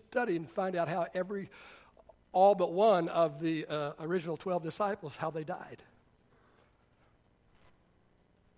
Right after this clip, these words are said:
Well, there's never been a day. Oh, oh, really? Remember Stephen in the book of Acts?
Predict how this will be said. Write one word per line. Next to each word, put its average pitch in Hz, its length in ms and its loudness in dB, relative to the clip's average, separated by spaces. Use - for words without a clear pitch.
Well, 156 120 -6
there's 156 160 -4
never 165 220 -4
been 165 160 -6
a 151 60 -8
day. 147 180 -6
Oh, 139 140 -12
oh, 160 60 -6
really? 196 320 -10
Remember 220 260 2
Stephen 233 380 0
in 226 60 -2
the 208 40 -2
book 240 140 -2
of 214 80 -6
Acts? 226 240 2